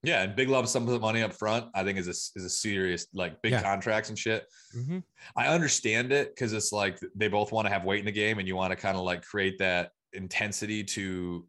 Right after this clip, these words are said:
Speaker 1: your coach and your transformation, like six-month contracts, 'cause
Speaker 2: Mm-hmm.
Speaker 1: anyone can do something for a month, but how can you, how, how long you sustain it? But at the same
Speaker 2: Right.
Speaker 1: time,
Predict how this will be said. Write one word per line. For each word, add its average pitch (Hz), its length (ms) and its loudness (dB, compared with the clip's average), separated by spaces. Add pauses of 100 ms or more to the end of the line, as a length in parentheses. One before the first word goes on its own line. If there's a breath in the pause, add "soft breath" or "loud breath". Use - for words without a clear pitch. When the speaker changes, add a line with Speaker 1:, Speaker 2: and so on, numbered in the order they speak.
Speaker 1:
your 95 300 -4
coach - 380 -4
and 92 140 -6
your 90 120 -8
transformation, 98 760 -4
like 87 180 -2
six-month 98 420 -4
contracts, 98 520 -2
'cause 90 300 -6
Speaker 2:
Mm-hmm. 156 280 -8 (520)
Speaker 1:
anyone 107 320 2
can 101 160 -2
do 101 100 0
something 101 200 -4
for 104 100 -4
a 95 60 -4
month, 95 320 -2
but 92 100 -4
how 101 100 2
can 95 140 -6
you, 95 180 -10
how, 95 380 -2
how 101 100 0
long 98 160 -2
you 90 60 -6
sustain 92 340 -4
it? 98 120 -6
But 107 60 -2
at 90 60 -6
the 90 60 -6
same 110 220 0
Speaker 2:
Right. 92 60 -10
Speaker 1:
time, 92 440 -2